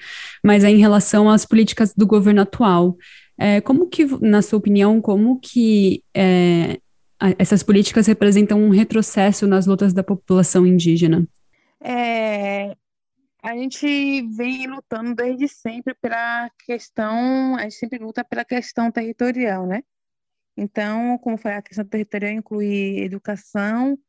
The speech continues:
Speaker 2: saúde, segurança, e aí a gente vê que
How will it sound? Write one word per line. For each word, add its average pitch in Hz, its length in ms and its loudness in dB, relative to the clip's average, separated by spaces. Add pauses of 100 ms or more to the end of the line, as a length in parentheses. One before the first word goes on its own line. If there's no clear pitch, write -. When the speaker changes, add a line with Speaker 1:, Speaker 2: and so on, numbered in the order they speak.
(140)
Speaker 2:
saúde, 220 800 -8
segurança, 208 920 -8 (460)
e 208 100 -8
aí 220 200 -8
a 233 100 -8
gente 240 460 -6
vê 220 440 -10
que 214 600 -6